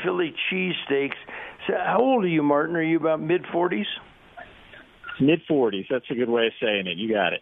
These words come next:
Speaker 2: <laughs>
Speaker 1: Okay. And you've been doing this, you started making Philly cheesesteaks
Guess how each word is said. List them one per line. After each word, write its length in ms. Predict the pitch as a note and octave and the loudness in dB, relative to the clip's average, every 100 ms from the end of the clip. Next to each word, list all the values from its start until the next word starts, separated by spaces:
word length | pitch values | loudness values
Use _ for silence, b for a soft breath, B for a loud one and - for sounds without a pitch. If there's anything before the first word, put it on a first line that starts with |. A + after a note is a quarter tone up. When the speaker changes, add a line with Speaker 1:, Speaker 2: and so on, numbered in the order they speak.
| _ | _
Speaker 2:
<laughs> 460 | F#3 G3+ E3 - - - - | -2 0 0 -4 -8 -10 -4
Speaker 1:
Okay. 480 | E3+ E3+ C3 A#2 B2+ B B - | -2 0 0 0 -2 B B -2
And 380 | D#3+ F3 F3 F#3 | 2 4 4 2
you've 160 | G3 | 2
been 320 | D#3 E3 E3 - D#3 C3+ | 0 0 -4 -8 -8 -2
doing 400 | A3+ B3+ A#3+ F#3+ | 0 2 2 2
this, 280 | E3+ D#3 D3 - - B B | 2 2 0 -6 -12 B B
you 120 | - C#3 - | -6 -4 0
started 320 | G#3+ A3 G#3 | 0 0 -2
making 360 | G3 F#3 F3+ - | -2 -2 -6 -4
Philly 300 | F#3 E3+ D3 - - | -2 -2 -4 -6 -4
cheesesteaks 840 | F#3 F#3+ F3 - - C3 B2 - | -2 -2 -4 -4 -2 0 0 -4